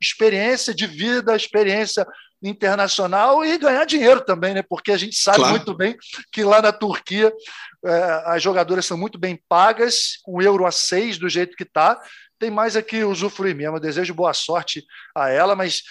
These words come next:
Speaker 1: e que isso também não tire o foco, a concentração dela nesses,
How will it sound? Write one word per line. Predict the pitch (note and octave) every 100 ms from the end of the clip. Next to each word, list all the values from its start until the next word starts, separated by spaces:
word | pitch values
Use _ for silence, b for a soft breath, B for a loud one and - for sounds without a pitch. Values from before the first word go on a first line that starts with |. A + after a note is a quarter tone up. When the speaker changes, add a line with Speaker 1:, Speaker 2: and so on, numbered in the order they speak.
| B F#3+
Speaker 1:
e |
que | F#3 G3
isso | A3 A#3+ B3
também | A3+ G3 A3
não | A3+
tire | - - A3+ A3 - _
o | F#3
foco, | - G3 A3 A3
a |
concentração | - G3 G#3 G3+ F#3+ F3+ F#3+
dela | E3+ G3+
nesses, | F#3+ G3 - F3+